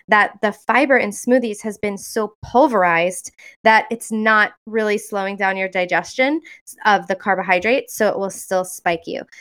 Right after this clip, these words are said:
So always eat your carbohydrates in their whole natural form. Eat them at the end of a meal, maybe after a workout, <laughs> and after eating lots of healthy fats and proteins,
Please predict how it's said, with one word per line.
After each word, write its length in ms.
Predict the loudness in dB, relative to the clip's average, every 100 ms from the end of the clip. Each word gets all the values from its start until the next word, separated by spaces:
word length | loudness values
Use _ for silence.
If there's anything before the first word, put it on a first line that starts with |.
| -20 -6
So 480 | 2 4 4 2 -4 _
always 380 | 4 6 6 2
eat 180 | -6 -6
your 80 | -6
carbohydrates 720 | -4 -2 -2 -4 -4 -2 -4 -4
in 80 |
their 120 | -6 -6
whole 260 | 0 2
natural 400 | 2 0 0 -4
form. 420 | -2 -4 -2 -2 -4
Eat 160 | -6 -4
them 100 | -2
at 140 | -2
the 120 | -2
end 160 | 0 2
of 80 | 4
a 80 | 2
meal, 420 | 2 2 2 0 _ _ -2
maybe 220 | 0 4
after 300 | 2 2 2
a 60 | 4
workout, 560 | 2 2 4 6 4
<laughs> 260 | 4 2 2
and 160 | 0 0
after 440 | 0 0 0 0 0
eating 380 | -4 -4 -4 -8 -12 0
lots 240 | 0 2
of 80 | -2
healthy 440 | 0 0 0 -6 0
fats 240 | 0 0
and 120 | -8 0
proteins, 600 | 0 0 -4 -6 -6